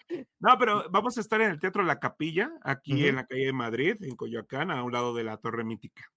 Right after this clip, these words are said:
Speaker 1: Eh, está muy padre, es muy bonito, y creo que, pues, la gente pasará un momento muy interesante. Entonces, eh,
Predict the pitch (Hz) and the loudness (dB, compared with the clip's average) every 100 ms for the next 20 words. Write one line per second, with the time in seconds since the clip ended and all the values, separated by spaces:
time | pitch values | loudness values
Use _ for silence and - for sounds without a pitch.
0 | _ _ _ _ _ - 107 - - 135 | _ _ _ _ _ -18 -18 -16 -6 -4
1 | 143 135 151 156 151 147 139 135 131 151 | -2 -2 2 2 0 -4 -6 -6 -6 -6
2 | 147 170 180 170 139 120 113 120 - 127 | -4 0 0 0 -4 -6 -10 -14 -10 -12
3 | - 117 107 113 110 - 117 117 113 110 | -10 -12 -12 -14 -14 -14 -12 -12 -12 -12
4 | 120 117 113 113 117 117 110 120 139 160 | -14 -10 -8 -8 -6 -8 -8 -6 -4 -4
5 | 131 117 107 131 123 - _ _ _ _ | -6 -10 -10 -8 -8 -8 _ _ _ _
6 | _ _ 113 110 117 123 113 - 101 98 | _ _ -18 -14 -12 -12 -12 -12 -14 -14